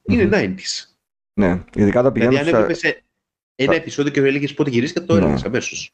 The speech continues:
Speaker 2: Ειδικά στα σπίτια των μανάδων που πηγαίνουν και έχουν τα τεράστια τα σύνθετα, τα βαριά τα έπιπλα, γενικά εκείνα τα, του Λουδοβίκου που λένε, με τα σκαλιστά τα πόδια και τέτοια.
Speaker 1: Σωστό είναι. Και πώς ντύνεται η Ειρήνη, η Γογό, αυτές οι ηλικίες.
Speaker 2: Ναι, που λι-,
Speaker 1: Αυτές
Speaker 2: λίγο αντιγράφουνε
Speaker 1: οι
Speaker 2: Μαντόνα εκεί.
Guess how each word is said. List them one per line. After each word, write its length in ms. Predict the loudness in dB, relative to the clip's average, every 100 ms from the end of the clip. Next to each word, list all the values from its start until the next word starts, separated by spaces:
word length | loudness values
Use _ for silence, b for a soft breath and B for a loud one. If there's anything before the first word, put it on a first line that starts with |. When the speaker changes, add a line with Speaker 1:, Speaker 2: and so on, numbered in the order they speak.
| -2
Speaker 2:
Ειδικά 300 | 0 2 2
στα 100 | 0
σπίτια 240 | 0 0
των 240 | 2 4 4
μανάδων 460 | 4 2 2 2 0
που 80 |
πηγαίνουν 300 | 0 2 2
και 100 | 2
έχουν 160 | 0 2
τα 100 | 0
τεράστια 380 | 2 0 0 -4
τα 120 | -4
σύνθετα, 680 | 0 2 2 0 0 -2 b b b b _
τα 120 | -6 -2
βαριά 320 | 0 0 2
τα 120 | 4
έπιπλα, 380 | 4 2 2 2
γενικά 340 | 4 2 2
εκείνα 320 | 2 2 2
τα, 420 | 4 2 2 -2 0
του 120 | 2
Λουδοβίκου 520 | 4 2 2 0 0
που 140 | 0 2
λένε, 300 | 4 4 2
με 120 | 2
τα 180 | 2 -2
σκαλιστά 480 | -2 -4 -2 -2 0
τα 180 | -2
πόδια 400 | 0 0 0 -2
και 120 | -4 0
τέτοια. 500 | 0 2 0 0 -6 _ _ _ -12
Speaker 1:
Σωστό 260 | -10 -4 -2
είναι. 240 | -2 -6 b b _ _ 0
Και 200 | 0 2
πώς 360 | 0 -2 -2
ντύνεται 720 | 0 2 2 2 2 0 -4 -12 _ _ -2
η 180 | 2 4
Ειρήνη, 500 | 4 2 2 4 2
η 60 | 2
Γογό, 600 | 0 0 2 0 0 -8
αυτές 360 | -16 -8 -6 -4
οι 40 | -4
ηλικίες. 300 | -4 -4 0
Speaker 2:
Ναι, 320 | 2 0 -2 -2
που 100 | 2
λι-, 80 | 2
Speaker 1:
Αυτές 200 | 0 0
Speaker 2:
λίγο 160 | 2 2
αντιγράφουνε 480 | 2 2 0 0 2
Speaker 1:
οι 20 |
Speaker 2:
Μαντόνα 460 | 2 2 0 0
εκεί. 340 | -2 -4 -8